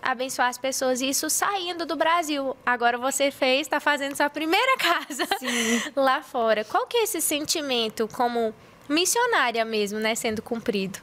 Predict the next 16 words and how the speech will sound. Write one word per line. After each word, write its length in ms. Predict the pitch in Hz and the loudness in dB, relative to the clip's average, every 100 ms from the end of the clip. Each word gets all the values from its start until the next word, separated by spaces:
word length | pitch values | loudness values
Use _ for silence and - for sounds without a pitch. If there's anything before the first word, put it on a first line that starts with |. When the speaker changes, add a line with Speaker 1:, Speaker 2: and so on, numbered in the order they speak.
| - - - - - - - - - - - - - - - - - | -16 -20 -20 -20 -20 -20 -20 -20 -20 -20 -20 -20 -20 -20 -20 -20 -4
Speaker 2:
É, 340 | 165 170 165 | 0 2 2
eu 120 | 175 226 | 2 2
acho 240 | 247 - | 0 -4
que 80 | 233 | -6
todos 500 | - 226 240 254 208 | -2 -2 0 -2 0
nós, 280 | 196 190 - | 2 2 0
como 200 | 175 175 | -2 -2
cristãos, 540 | - 175 - 160 160 | -2 -2 0 0 -2
temos 300 | - 190 202 | -2 0 2
uma 160 | 202 208 | 2 2
responsabilidade 1080 | 202 202 - 208 - - 202 165 151 156 | 0 -2 -4 -2 -2 -2 -2 0 0 0
de 140 | 160 165 | -2 -2
sermos 380 | - 175 180 - | -2 0 0 -2
cada 240 | 202 208 | -2 -2
dia 180 | 208 220 | -2 -2
mais, 480 | 185 175 185 190 | -2 -2 -2 -4